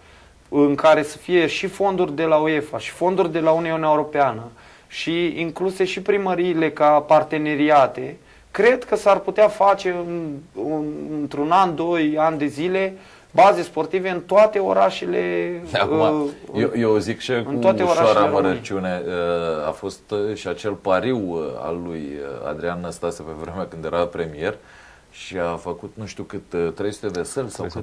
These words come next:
Speaker 2: cât?
Speaker 3: patru sute, parcă.
Speaker 2: Patru sute de, uh, de săli. Da, a naibii a fost proiectul ăsta, patru sute de săli la țară.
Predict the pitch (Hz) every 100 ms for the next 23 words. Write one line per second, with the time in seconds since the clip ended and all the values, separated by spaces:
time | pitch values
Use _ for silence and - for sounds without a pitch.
0 | - 87 - - - 87 120 110 - 98
1 | - 92 98 92 78 92 87 82 82 87
2 | - 98 - - - - _ 110 104 85
3 | 80 101 117 107 98 101 107 - 104 101
4 | 101 95 117 - 101 101 104 110 95 87
5 | - 110 117 107 107 - 123 107 - -